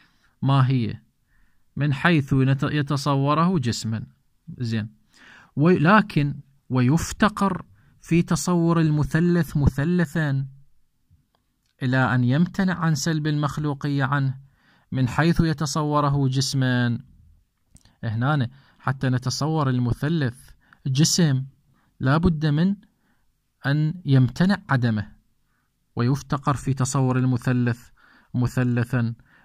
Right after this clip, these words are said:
من حيث يتصوره جسمًا. إلى شنو؟ إلى أن يمتنع عن سلب المخلوقية عنه،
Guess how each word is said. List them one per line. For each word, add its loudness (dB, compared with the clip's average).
من 2
حيث 2
يتصوره 2
جسمًا. -2
إلى 4
شنو؟ 0
إلى 2
أن 2
يمتنع 4
عن 2
سلب 0
المخلوقية 0
عنه، 0